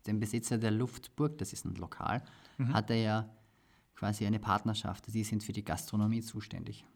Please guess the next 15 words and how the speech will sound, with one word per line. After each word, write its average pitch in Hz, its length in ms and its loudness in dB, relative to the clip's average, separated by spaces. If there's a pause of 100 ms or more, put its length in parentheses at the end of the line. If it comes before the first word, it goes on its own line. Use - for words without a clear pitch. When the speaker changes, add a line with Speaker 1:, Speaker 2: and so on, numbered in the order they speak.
(160)
Speaker 2:
Ja. 170 160 8
Speaker 1:
Also - 760 -2
für - 100 -8
das 104 160 -6
Kulinarische. 90 720 -4 (280)
Speaker 2:
Na 110 120 -4
bam. 117 380 -4 (460)
Ziemlich 220 320 8
cool. 202 260 8
Ziemlich, 262 400 8
ziemlich, 180 280 4
ziemlich, 135 280 0
ziemlich 98 200 -6
cool. 82 80 -4
Speaker 1:
Eigentlich 120 220 0